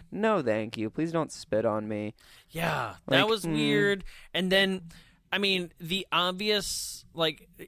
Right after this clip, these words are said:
Speaker 2: in a movie that references so much pop culture that, like, is going to be dated and,
Speaker 1: Yeah.
Speaker 2: and useless,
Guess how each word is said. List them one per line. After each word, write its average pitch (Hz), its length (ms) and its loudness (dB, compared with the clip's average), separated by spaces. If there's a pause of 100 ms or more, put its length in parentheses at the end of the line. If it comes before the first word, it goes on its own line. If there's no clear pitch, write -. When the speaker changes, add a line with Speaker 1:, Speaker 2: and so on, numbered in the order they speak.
Speaker 2:
in 247 120 4
a 262 40 8
movie 277 440 4
that 226 200 0
references 147 800 0
so 139 480 2
much 131 420 -2
pop 123 340 2
culture 123 720 0
that, 123 260 -4
like, 117 240 -6 (460)
is 143 120 -2
going 190 160 2
to 139 60 2
be 120 140 -2
dated 117 680 -2
and, 110 220 -4
Speaker 1:
Yeah. 98 400 0
Speaker 2:
and 107 100 -10
useless, 135 540 0